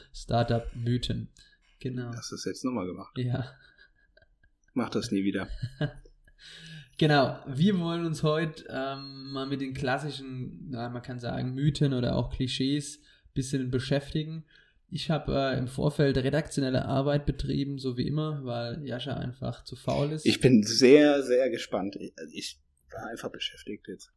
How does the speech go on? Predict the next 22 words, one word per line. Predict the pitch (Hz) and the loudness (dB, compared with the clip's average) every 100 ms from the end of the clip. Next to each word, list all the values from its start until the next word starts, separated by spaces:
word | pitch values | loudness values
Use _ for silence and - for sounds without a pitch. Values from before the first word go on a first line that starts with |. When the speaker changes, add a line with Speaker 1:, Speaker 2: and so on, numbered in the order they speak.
| _ _ | _ _
Speaker 2:
Bis | - - | -18 -14
gerade. | - 92 | -10 -8
Speaker 1:
Ich | - | -8
hab | - | -4
doch | 139 | 0
dann | 143 | 2
noch | 139 | 2
eine | 131 139 | 0 0
Frage | 135 - 123 131 | 0 0 0 2
an | 120 117 | 0 -2
dich. | 120 - | -4 -4
Hast | 143 - | -6 -4
du | 180 | -2
schon | 170 151 | 0 -2
einen | |
Friseurtermin? | 147 131 131 - - 151 180 208 - _ _ _ _ - | 0 -4 -2 -4 -2 -2 -2 -4 -10 _ _ _ _ -8
Weil | 131 | -4
deine | 127 127 | -2 -2
Haare | 127 139 151 | -2 -2 -2
sind | 139 160 | -2 0
ungewöhnlich | 170 143 127 123 - | 0 0 -2 -4 -6
lang. | 127 120 | -4 -4